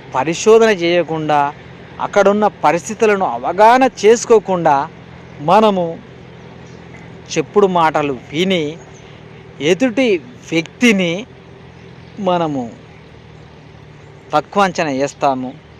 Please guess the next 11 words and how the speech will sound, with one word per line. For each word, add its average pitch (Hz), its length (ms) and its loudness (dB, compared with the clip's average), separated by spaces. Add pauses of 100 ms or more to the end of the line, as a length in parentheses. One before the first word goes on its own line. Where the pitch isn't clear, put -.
(420)
అతని 196 300 2
మీద 202 240 2 (840)
కోపాన్ని, 156 800 2 (240)
పగను, 180 480 0
ద్వేషాన్ని 151 920 -4 (380)
పెంచుకుంటాము. 123 640 -12 (1700)
అది 131 320 -8 (1160)
కరెక్టేనా? 175 720 0
ఒకసారి 170 720 -2 (1040)
మనము 165 560 -2 (300)
మనల్ని 147 680 -2